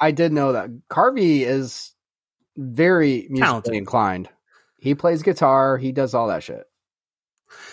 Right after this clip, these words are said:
Speaker 2: That's a dude that just talented. Now, Donna Dixon is Garth's dream woman, but he has been, but she has been Dan Aykroyd's wife since nineteen eighty-three. So, Dan Aykroyd, he's an ugly dude. How did he get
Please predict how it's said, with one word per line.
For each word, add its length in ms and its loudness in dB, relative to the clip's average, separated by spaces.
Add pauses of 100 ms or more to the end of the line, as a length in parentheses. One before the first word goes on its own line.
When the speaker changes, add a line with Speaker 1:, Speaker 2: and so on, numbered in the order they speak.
(240)
Speaker 2:
That's 180 2
a 60 -2
dude 340 2
that 320 -4
just 220 -16
talented. 400 -14 (480)
Now, 380 2 (640)
Donna 300 2
Dixon 560 -2
is 160 -8
Garth's 460 2
dream 340 -2
woman, 360 -6 (600)
but 120 0
he 180 0
has 200 2
been, 380 -2
but 140 -8
she 180 -2
has 160 2
been 280 -4
Dan 200 2
Aykroyd's 480 0
wife 440 2
since 340 -12
nineteen 320 -10
eighty-three. 500 -8 (460)
So, 480 -2 (680)
Dan 180 0
Aykroyd, 580 0
he's 160 -4
an 80 0
ugly 240 2
dude. 180 2
How 140 2
did 80 -6
he 140 -6
get 260 2